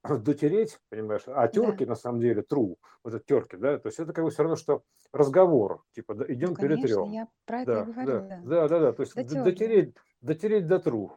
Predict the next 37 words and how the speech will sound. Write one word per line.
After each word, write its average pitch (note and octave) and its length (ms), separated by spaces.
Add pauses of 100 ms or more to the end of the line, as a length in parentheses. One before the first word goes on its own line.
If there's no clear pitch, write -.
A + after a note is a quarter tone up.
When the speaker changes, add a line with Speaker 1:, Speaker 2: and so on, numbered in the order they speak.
Speaker 1:
то G#2+ 60
есть - 200
примерно A#2+ 380
так. F#2 380
Speaker 2:
Мгм. A3 260
Speaker 1:
То G#2+ 80
есть F2+ 120 (300)
д-, G#2+ 280
дойти A#2 500
до C3 160
сущего, G#2+ 1000 (220)
можно G#2 260
сказать, F#2 460
да, A#2 180 (220)
дотереть D3+ 460
до D3 120
true, G#2 400 (440)
то G#2 80
есть, - 280
э, G#2 280
до A#2+ 160
правдивого A#2 600
какого-то F2+ 280
состояния, G2 500
до A#2+ 120
Speaker 2:
Да. - 20
Speaker 1:
трушного, G#2+ 520
до, C3+ 200 (280)
до F#3 220
значения D3 500
верной D3 320
системы. A2 600 (340)
Ви, D#3 240
тру, C#3 320
ви. G#2+ 420
Вот D3 160
это C#3+ 120